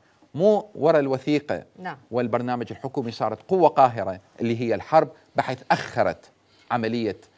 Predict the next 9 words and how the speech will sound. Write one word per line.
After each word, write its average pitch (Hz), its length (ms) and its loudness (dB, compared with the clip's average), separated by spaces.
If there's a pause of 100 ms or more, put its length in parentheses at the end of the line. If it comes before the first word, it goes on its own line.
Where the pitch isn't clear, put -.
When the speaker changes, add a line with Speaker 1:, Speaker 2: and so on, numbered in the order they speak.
(240)
Speaker 1:
آه، 110 180 -2
تنفيذ 113 680 -6
وثيقة 107 400 -8
الاتفاق 98 420 -6
السياسي 95 360 -8
والبرنامج 92 460 -8
Speaker 2:
نعم. 95 140 -10
Speaker 1:
الحكومي، 120 300 -6 (300)
إنما 123 420 -2